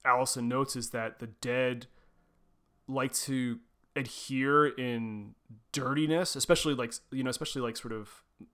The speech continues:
the, the not very nice dead, and that she's like, they're always cleaning because if you don't clean up, like, the parts that you don't clean can, like, sort of contain this malignant energy.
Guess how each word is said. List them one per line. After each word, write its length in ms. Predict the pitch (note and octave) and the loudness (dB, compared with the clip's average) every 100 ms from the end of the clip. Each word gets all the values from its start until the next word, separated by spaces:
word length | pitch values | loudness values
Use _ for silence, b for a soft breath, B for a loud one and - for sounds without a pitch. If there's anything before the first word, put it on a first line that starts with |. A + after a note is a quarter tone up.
| B2 | -4
the, 180 | A#2 | -4
the 140 | G#2+ A2+ | -4 -4
not 440 | A2+ A#2 A#2 - | 2 2 2 -6
very 260 | - A#2 A2 | -6 -4 -4
nice 280 | G#2 A#2 - | -6 -8 -6
dead, 380 | B2+ B2 B2 - B B B B _ _ D3 - | -4 -2 -4 -10 B B B B _ _ -20 -4
and 440 | C#3+ C#3 C3+ B2 - | 0 2 0 -4 -6
that 240 | C3+ B2+ | -4 0
she's 280 | - D#3 - | 0 0 0
like, 120 | C3+ | 2
they're 140 | D3+ | 4
always 280 | D3+ E3 D#3 | 8 10 8
cleaning 600 | - - E3+ F3+ D#3+ B2+ | 4 0 4 4 4 2
because 540 | A#2 A#2+ B2+ A#2+ A#2 - | -2 -6 -4 -4 -6 -10
if 160 | C3+ | -10
you 80 | B2 | -6
don't 240 | A#2+ C3+ - | -2 -2 -2
clean 400 | - C3+ C3 B2 | -6 -2 0 2
up, 340 | B2+ A#2 - | 2 0 -4
like, 140 | A#2 | -8
the 80 | A#2 | -8
parts 360 | A#2 - B2 - | -12 -2 -2 -2
that 80 | A#2 | -6
you 80 | |
don't 140 | A#2 G#2 | -6 -8
clean 440 | - B2+ B2 A2+ | -10 -6 -4 -6
can, 180 | - A2+ | -8 -10
like, 140 | A2 A2+ | -10 -10
sort 160 | A#2 | -8
of 140 | A2+ - | -10 -6
contain 480 | C3 B2 C3+ B2+ | -6 -6 -4 -2
this 140 | B2 A#2 | -2 -4
malignant 520 | A2 A2 A2+ A2 G2+ - | -10 -8 -8 -10 -12 -14
energy. 540 | G2+ G2 G2+ G#2 A2 | -14 -14 -16 -18 -20